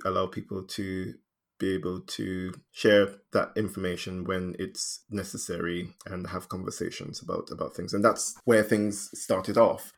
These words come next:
on a case-by-case basis. But really, if we're looking at the way that the regulator has been moving with things, it needs to be at a much larger scale. So the Financial Conduct Authority put out some, some guidelines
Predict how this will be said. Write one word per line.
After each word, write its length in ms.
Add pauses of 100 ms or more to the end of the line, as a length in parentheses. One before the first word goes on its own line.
on 140
a 120
case-by-case 680
basis. 420 (100)
But 300 (280)
really, 500
if 240
we're 80
looking 400
at 260
the 120
way 300
that 440 (460)
the 420 (540)
regulator 540
has 160
been 220
moving 400
with 400
things, 500
it 140
needs 240
to 80
be 100
at 140
a 20
much 300
larger 340 (160)
scale. 300
So 240
the 240
Financial 520
Conduct 440
Authority 800
put 180
out 240
some, 720
some 140
guidelines 800